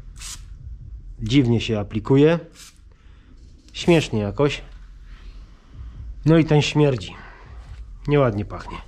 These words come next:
O, nie mogę odkręcić, zaraz. No, ten śmierdzi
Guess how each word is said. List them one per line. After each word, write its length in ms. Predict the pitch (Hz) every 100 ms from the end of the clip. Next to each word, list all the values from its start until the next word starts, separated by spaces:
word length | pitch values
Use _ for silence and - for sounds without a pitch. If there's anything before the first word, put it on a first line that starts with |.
| - - - - - - - - -
O, 260 | - - -
nie 140 | 202
mogę 220 | 175 143
odkręcić, 580 | 147 - 143 123 98 -
zaraz. 420 | 120 113 98 - - - - - - - - - - - - - - - - - - -
No, 180 | 151 165
ten 200 | 156 135
śmierdzi 560 | - 151 151 127 98